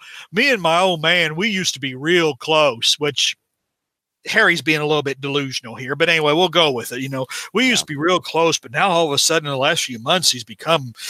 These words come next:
Speaker 1: just mean and evil and plotting, and he rubs his hands together a lot and cackles and everything.
Speaker 2: Yeah.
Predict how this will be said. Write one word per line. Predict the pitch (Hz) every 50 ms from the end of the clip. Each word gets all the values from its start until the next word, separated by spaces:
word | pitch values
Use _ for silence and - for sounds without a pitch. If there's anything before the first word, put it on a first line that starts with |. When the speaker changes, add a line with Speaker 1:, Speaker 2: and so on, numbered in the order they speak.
| - - -
Speaker 1:
just | - 160 156 - - - - - - - - _ 117
mean | 165 226 240 220 214 208 180 151
and | 139 139 127 -
evil | - 151 - 220 247 233 196 180 165 147 127 135
and | 131 123 127 -
plotting, | - - - 190 208 220 240 214 185 165 156 156 151
and | 143 139 135
he | 127 135
rubs | 160 196 240 214 -
his | 269 - -
hands | 175 175 202 214 220 220 -
together | - 175 160 180 170 170 165 151
a | 147
lot | 160 156 151 147 135
and | 135 131
cackles | - - 175 240 240 - 196 190 170 160 160 156 139 -
and | 135 131
everything. | 135 123 123 135 131 - 127 123 71
Speaker 2:
Yeah. | 71 69 71